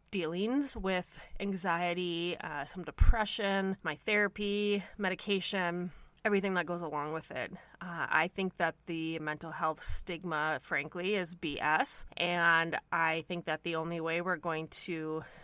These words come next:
or move past it is by talking about this stuff.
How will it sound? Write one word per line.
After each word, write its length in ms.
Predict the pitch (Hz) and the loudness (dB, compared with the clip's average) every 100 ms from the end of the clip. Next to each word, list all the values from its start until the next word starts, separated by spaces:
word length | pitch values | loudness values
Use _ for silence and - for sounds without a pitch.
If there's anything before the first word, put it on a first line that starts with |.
| - _ - | -20 _ 4
or 200 | 226 208 | 6 6
move 260 | 220 247 | 4 2
past 460 | - 277 311 - - | 2 6 6 6 -2
it 180 | 170 - | -2 0
is 400 | 190 190 190 - - - - | -2 -2 -4 -8 -16 -20 -6
by 100 | 214 | -6
talking 360 | 214 359 - 214 | 2 2 2 2
about 240 | 180 165 | 2 0
this 160 | 139 135 | -4 -6
stuff. 560 | - - - - - | -4 -4 -4 -6 -16